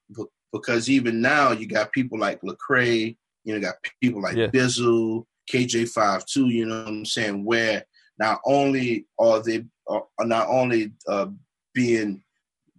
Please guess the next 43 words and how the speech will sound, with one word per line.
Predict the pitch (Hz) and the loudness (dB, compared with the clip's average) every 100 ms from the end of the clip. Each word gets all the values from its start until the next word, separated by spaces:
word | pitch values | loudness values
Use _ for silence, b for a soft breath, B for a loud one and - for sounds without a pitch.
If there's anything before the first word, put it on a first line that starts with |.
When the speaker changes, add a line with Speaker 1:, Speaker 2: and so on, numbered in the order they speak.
| _ | _
Speaker 1:
recognized | 113 127 127 117 113 110 110 120 | 0 0 2 0 2 2 0 -2
even | 117 107 | -4 -4
in | |
the | 98 | -6
Christian | - 123 143 135 | -4 -4 -2 -2
hip | 117 117 | -2 2
hop | 104 98 | 0 0
community, | 104 104 101 98 98 | -6 -4 -4 -6 -8
but | 104 104 | -8 -6
just | 107 110 | -2 -2
Speaker 2:
Yeah. | 98 | -2
Speaker 1:
being | 110 104 | -4 -2
known, | 113 113 107 101 _ _ - | -2 -2 -4 -8 _ _ -14
recognized | - 113 107 104 - - | -6 -2 -2 -2 -6 -6
in | 117 107 | -4 -2
the, | 101 98 _ - | -2 -6 _ -6
in | 107 98 | -2 -2
the, | 95 _ 104 | -6 _ -4
in | 104 | -4
the | 90 101 - - | -4 -8 -20 -8
genre | - 117 113 107 | -2 2 2 0
of | 101 110 | -4 -2
music | 113 104 101 | -2 -2 -4
as | 104 92 | -6 -6
a | |
whole. | 98 151 117 - _ _ _ - | -2 0 0 -2 _ _ _ -4
You | 120 | 0
know | 101 | 0
what | |
I'm | 95 | 0
Speaker 2:
Definitely. | 104 104 | -2 -2
Speaker 1:
saying? | 101 101 - 87 | -2 -4 -6 -14
Uh, | 87 | -6
Speaker 2:
Yeah. | 110 80 - _ _ 87 | -4 -4 -6 _ _ -18
Speaker 1:
Lecrae, | - - 131 135 | -10 -2 0 2
you | 120 | 2
know | 117 117 | 2 2
what | 113 | 0
I'm | |
saying? | 113 117 117 113 | -2 0 2 2
I | |
mean, | 117 117 104 B B B B _ - | 2 0 -2 B B B B _ -10
uh, | 101 - 92 | -8 -4 -4